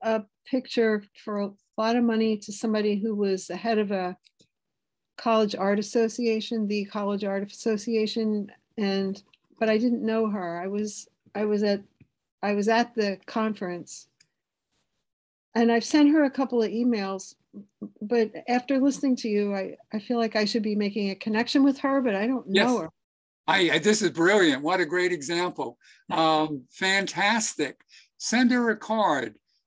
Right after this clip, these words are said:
Speaker 2: Um, I taught the art of the interview, leaving corporate life as a, as a photographer, 'cause I was so busy in corporate life being interviewed in interviews. I actually taught it on a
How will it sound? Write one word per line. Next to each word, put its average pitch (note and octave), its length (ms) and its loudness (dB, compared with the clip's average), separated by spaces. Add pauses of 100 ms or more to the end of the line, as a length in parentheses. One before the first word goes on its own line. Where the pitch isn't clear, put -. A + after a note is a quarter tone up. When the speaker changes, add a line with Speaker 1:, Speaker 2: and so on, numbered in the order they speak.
(160)
Speaker 2:
Um, D#3+ 680 0 (540)
I E3 100 0
taught A3 300 0
the F#3+ 140 0
art F3+ 240 2
of E3 100 -2
the D#3+ 220 0
interview, D3 680 -2 (120)
leaving D#3 480 -2 (160)
corporate D#3 400 -2
life C#3+ 420 -2 (100)
as D3 360 -8
a, C#3+ 140 0
as C3+ 180 -6
a C#3 60 -6
photographer, C#3 640 -2
'cause D3 260 -6
I C3+ 280 -2 (640)
was D3+ 200 -4
so D#3+ 160 4
busy D3+ 400 4
in C#3 80 -2
corporate D3 340 -2
life C#3 320 -6 (420)
being D#3 280 6
interviewed D3 480 -2
in C#3 160 -2
interviews. C3+ 560 -4
I C#3+ 100 -2
actually D3+ 300 -6
taught E3 260 -2
it C#3 160 -4
on C3 160 -8
a B2+ 100 -10